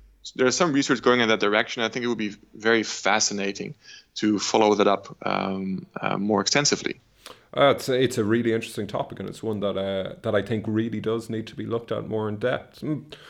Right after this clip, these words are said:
Speaker 2: we're just finishing up the podcast now, and with, with that in mind, and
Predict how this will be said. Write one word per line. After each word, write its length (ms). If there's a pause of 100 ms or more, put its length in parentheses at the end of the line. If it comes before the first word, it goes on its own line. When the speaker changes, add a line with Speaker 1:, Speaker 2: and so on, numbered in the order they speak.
(140)
Speaker 2:
we're 80
just 240
finishing 320
up 140
the 80
podcast 560
now, 260
and 160
with, 320 (340)
with 180
that 120
in 60
mind, 220
and 140